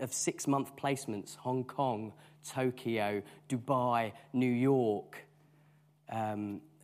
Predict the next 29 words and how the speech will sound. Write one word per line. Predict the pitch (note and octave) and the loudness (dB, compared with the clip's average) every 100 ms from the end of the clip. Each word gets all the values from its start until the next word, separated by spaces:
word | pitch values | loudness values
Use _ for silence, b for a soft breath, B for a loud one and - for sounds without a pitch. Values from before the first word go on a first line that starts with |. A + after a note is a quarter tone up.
| - | -18
Oh, | - G#2+ | -10 -8
it | A2 | -8
just | B2 - | -8 -6
looked | A2+ - | -6 -4
really | A#2+ A#2 A2+ | -2 0 0
interesting. | A2 - G#2+ A#2 | -2 -4 -6 -6
It | A2 | -6
was | A2+ | 0
very | C#3 C3+ C#3 | 2 4 6
well | C3+ C3+ | 6 6
organised. | C3 C3 C3 B2+ B2+ B2 - | 4 4 2 2 2 -2 -4
The | B2 | -2
interviews | C#3+ C3+ C#3 B2+ B2+ B2 | 2 2 2 2 2 2
went | B2 - | -2 -4
so | - B2 | -2 2
well. | B2 A#2 | 2 2
I | A2 | 2
was | A#2 A2+ | 2 -2
so | - C#3+ C3 | -4 0 0
impressed | A#2+ A#2 B2 - | 0 -2 -6 -4
by | A#2 | -2
the | A2+ | -2
people. | - A#2+ A2+ B2 | -4 -4 -2 -2
They | A2 | 0
gave | G#2 G#2+ | -2 -4
you | A2 | -4
very | B2 A#2 A2+ | -2 0 0
good | A2+ G#2+ | -2 -6
feedback. | - A2+ G#2+ G#2 G2 | -6 -6 -2 -4 -4